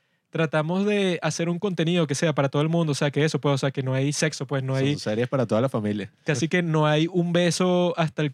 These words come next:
Speaker 1: capítulo, no sé, catorce, o sea, que son normalmente dieciséis capítulos. Sin embargo, eso, tienen un talento, como, como tú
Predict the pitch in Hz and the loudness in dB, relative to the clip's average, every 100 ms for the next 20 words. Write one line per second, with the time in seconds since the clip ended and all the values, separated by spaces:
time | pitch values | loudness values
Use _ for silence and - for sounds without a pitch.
0 | _ 156 147 139 175 180 170 151 139 151 | _ -2 0 0 2 2 4 2 2 0
1 | - 160 147 135 147 151 151 220 - _ | 0 0 0 -2 2 0 0 -4 -8 _
2 | _ - 147 131 127 - 131 131 147 175 | _ -6 -4 -2 -4 -2 -2 -2 -2 0
3 | 170 170 175 160 147 135 143 135 147 135 | 0 2 0 2 0 0 -2 0 -2 -2
4 | 147 175 208 240 _ _ _ _ _ _ | -2 -2 -2 -4 _ _ _ _ _ _
5 | - 165 156 147 151 156 208 214 202 202 | -2 0 0 2 2 2 0 0 0 -2
6 | 143 147 156 185 190 202 196 190 175 196 | -2 -2 -2 -2 -2 -2 0 0 -2 -2
7 | 196 180 156 139 143 143 147 147 139 135 | 0 0 0 -2 -2 -4 -4 -4 -4 -2
8 | 135 127 123 123 127 - 135 135 143 160 | 0 -2 -2 -4 -6 -4 -2 0 0 -2